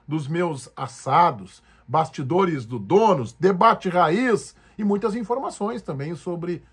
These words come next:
dupla Grenal no meu Insta, Meneghetti Jornalista. Um grande jogo,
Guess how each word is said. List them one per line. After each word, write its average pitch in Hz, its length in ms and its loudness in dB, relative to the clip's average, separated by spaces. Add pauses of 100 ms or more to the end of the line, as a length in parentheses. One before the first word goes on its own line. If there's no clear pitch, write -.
(140)
dupla 170 380 0
Grenal 135 640 -2
no 143 140 -4
meu 139 180 -2
Insta, 123 500 -8
Meneghetti 117 720 -6 (300)
Jornalista. 104 840 -4 (200)
Um 214 80 8
grande 262 300 6
jogo, 240 320 6